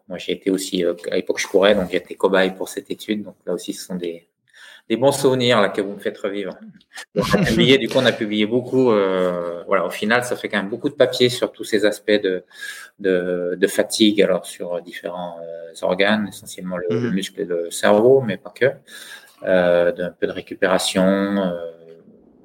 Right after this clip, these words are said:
Speaker 1: voilà, fonction respiratoire, cardiaque. Enfin, on a fait pas mal, pas mal de choses sur, principalement sur l'U T M B quinze, différence homme-femme, bien sûr, peut-être qu'on y reviendra.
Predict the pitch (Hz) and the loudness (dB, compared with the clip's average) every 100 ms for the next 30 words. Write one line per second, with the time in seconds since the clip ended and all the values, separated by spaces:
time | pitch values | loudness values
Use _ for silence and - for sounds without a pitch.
0 | - 82 - - - - - 90 90 - | -18 -18 -16 -10 -8 -10 -18 -20 -20 -14
1 | - - 87 - 92 87 - 90 - 92 | -10 -8 -8 -6 -4 -4 -4 -6 -6 -8
2 | 87 85 87 87 - 85 85 82 95 - | -2 0 2 0 -2 -6 -6 -2 -2 0
3 | 92 87 85 98 92 85 87 - 95 - | -2 0 -4 -2 0 0 0 2 0 0
4 | - 90 85 _ - - - - - - | -4 -6 -8 _ -20 -18 -14 -14 -16 -20
5 | _ - 107 - 110 101 101 101 101 98 | _ -4 -2 2 2 4 4 4 4 4
6 | - 101 95 92 95 85 85 - 95 - | 4 4 4 0 -2 -6 -8 -8 -4 0
7 | 90 87 92 87 - 90 92 87 87 - | 0 -2 -4 -4 -2 -2 -2 -6 -8 -6
8 | 92 - - - 87 87 87 87 92 | -8 -8 -14 -14 -16 -12 -10 -6 -8